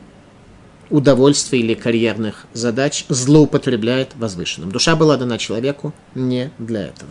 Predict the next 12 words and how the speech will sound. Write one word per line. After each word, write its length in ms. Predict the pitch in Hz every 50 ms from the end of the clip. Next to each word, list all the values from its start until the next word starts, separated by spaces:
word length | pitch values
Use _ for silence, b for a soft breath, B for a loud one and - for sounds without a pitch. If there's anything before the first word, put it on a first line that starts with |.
| 73 - -
Ликутей 380 | 107 117 - 139 - 165 156
Алахот. 400 | 147 135 123 - - 143 156 - - - - - - - - b b b b b b b b b b - _ _ - - _ _ - -
«Ки 120 | - 170
белайла 680 | 160 143 165 165 160 175 185 202 202 196 185 175 165 156
икара 480 | 156 - - 170 180 185 175 175 170
бирур 460 | 143 135 147 143 127 139 147 170 170
алидей 340 | 160 147 147 135 131 151 160
пхинат 420 | 151 - - 143 139 139 135 - 131
малхут 460 | 123 117 104 - - 147 165 165 -
шиги 320 | - - 127 117 147 156
пхинат 500 | 156 - - - 131 127 123 123 123 -
имуна». 340 | 123 123 117 110 98 76